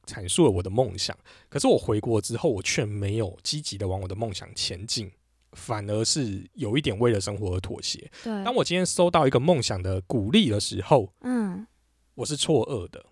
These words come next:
Speaker 1: 就是我是不知道我现在该怎么面对这个老爷爷，
Speaker 2: 嗯哼。
Speaker 1: 所以他会想要逃避。
Speaker 2: 嗯。
Speaker 1: 嗯，但我觉得这种逃避是真的不健康的原因是，你如果都不积极地面对、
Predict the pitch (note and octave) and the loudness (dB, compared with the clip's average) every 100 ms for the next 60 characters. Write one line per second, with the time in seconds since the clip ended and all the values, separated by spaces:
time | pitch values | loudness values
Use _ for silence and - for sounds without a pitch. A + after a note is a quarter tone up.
0 | _ - D#3 F3+ D#3 - - - C3 - | _ -6 -4 0 0 0 -6 -8 -2 0
1 | E3 E3 - C3 B2+ F#2+ A2 G#2 - G#2 | 2 0 0 0 2 0 -2 -4 -4 -6
2 | G2+ F#2+ F2 A2 C#3 F#2+ G2+ F#2+ F2+ F2 | -4 -6 -4 -2 0 0 -4 -6 -10 -12
3 | - G2 A2+ - _ _ - A3+ A3 C#3+ | -14 -16 -16 -20 _ _ -6 -2 0 0
4 | A#3+ B2+ C#3+ G#2+ - F2 - - - - | -2 -2 -2 -2 -6 -10 -10 -12 -12 -14
5 | _ _ _ _ _ - A3+ G#3 F#3+ F#3+ | _ _ _ _ _ -6 -2 -2 -4 -8
6 | F#2+ - - - A#3+ G3 C3+ - _ _ | -10 -14 -8 2 4 4 0 -8 _ _
7 | - C#3+ A3 F3+ C#3+ A2+ B2+ A#2 - A2+ | 0 4 6 6 4 2 0 0 0 0
8 | G2+ - D#3 D#3 G2 - A2+ A#2 F#2+ G#2+ | -2 -2 0 2 -2 -4 -4 -4 -6 -8
9 | G2+ F#2 G2 G2+ G#2+ - - _ _ A#2 | -8 -8 -8 -8 -8 -10 -18 _ _ -10
10 | A2 A3 G#3 D#3+ D3+ C#3+ - B2+ - G2+ | -2 0 2 2 -2 -8 -8 -10 -8 -4
11 | G2+ D3+ A2+ G2 A#2 F2+ | 2 4 4 4 2 2